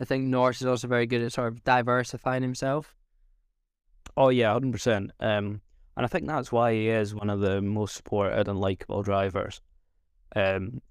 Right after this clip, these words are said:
Speaker 2: obviously he had his year in, in twenty twenty-one where he was get-, picking up these podiums and things, but the last two years he's,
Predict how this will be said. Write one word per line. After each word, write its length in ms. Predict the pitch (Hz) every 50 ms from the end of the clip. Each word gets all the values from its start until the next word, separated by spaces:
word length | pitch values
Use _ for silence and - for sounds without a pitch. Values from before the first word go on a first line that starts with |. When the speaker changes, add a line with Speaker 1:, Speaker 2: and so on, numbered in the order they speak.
| -
Speaker 2:
obviously 300 | - 131 143 - - 131
he 40 | 110
had 220 | 110 110 104 104 104
his 220 | 101 101 98 101
year 240 | 107 101 95 92 95
in, 300 | 98 98 104 101 104 107 - - _ - _ _ _ _ _ _ -
in 100 | - 113
twenty 260 | 101 - 123 113 110 107
twenty-one 520 | - 113 101 92 92 98 95 95 95 95
where 160 | 95 92 95
he 40 | 95
was 120 | 95 98
get-, 260 | - 117 107 - - -
picking 260 | 117 110 - - 107
up 140 | 98 - _
these 140 | - 95
podiums 420 | - - 107 104 95 98 98 95 -
and 100 | 98 92
things, 360 | - 95 92 92 95 - -
but 260 | - - 101 95 - - - _ _ _ _ _ _ _ _ _ _ _
the 100 | - 123
last 240 | 127 147 143 - -
two 120 | - 107
years 340 | 101 98 98 98 95 95 101
he's, 340 | 104 95 90 87 - -